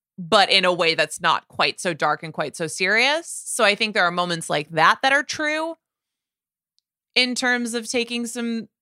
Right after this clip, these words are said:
s-, artistic license or whatever you wanna call it. But no, in, in general, I think that these are real emotions.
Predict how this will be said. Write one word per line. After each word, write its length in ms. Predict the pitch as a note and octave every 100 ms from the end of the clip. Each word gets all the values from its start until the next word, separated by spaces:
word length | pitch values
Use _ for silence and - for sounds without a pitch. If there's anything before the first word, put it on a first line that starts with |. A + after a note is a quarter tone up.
| _
s-, 120 | - - _ _ _ -
artistic 420 | - A#3 A#3+ A#3+ B3
license 360 | A#3 A#3+ A#3
or 60 | A#3
whatever 240 | A3+ A3+
you 80 | A#3+
wanna 160 | A3+ A3+
call 240 | A#3 A#3
it. 160 | A#3+ A#3
But 140 | A#3
no, 160 | B3+ F#3+
in, 100 | G#3+ -
in 160 | A#3+
general, 300 | B3 C4 D4+
I 140 | C#4+ B3
think 200 | A#3+ A#3
that 120 | G#3
these 180 | A#3 F#3+
are 120 | F#3
real 220 | F3 E3
emotions. 560 | D#3 C#3 - - -